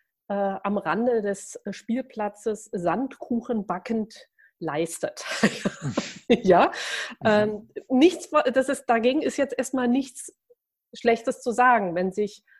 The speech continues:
Speaker 1: äh, eine Frau entscheidet, sie möchte gerne mit ihren, äh, mit ihrem Nachwuchs die ersten Jahre, äh, zu Hause bleiben und dann eben auch den besagten Sandkuchen backen möchte, finde ich super.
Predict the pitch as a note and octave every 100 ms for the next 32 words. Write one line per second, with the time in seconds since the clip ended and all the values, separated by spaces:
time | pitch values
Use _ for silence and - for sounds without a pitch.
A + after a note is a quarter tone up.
0 | _ _ _ - G3+ - G3 F#3+ - G3
1 | D4+ G#3+ - G3 G#3 C4 - G#3+ G#3+ -
2 | A#3 G3+ G3+ G#3+ G3+ - F3+ F3+ F3+ F3+
3 | F#3+ F3+ E3+ - E3+ F3 A3 - B3 A#3+
4 | - F#3 F#3 G3+ - G#3 F#3+ F#3 F#3 F#3+
5 | G3 _ _ _ - F#3+ - A#3 D#4 C#4
6 | C4 G#3+ G#3+ G#3+ A3 G#3+ - F#3 F3 F3+
7 | F#3 G3 G3 F#3 F3 - F3+ E3 E3 D#3
8 | - E3+ A3 D4 - C4 C4 A#3+ A#3 -
9 | G3+ G3+ A3+ G#3+ G#3 - A3 - A#3 B3
10 | A#3 D4+ E4 -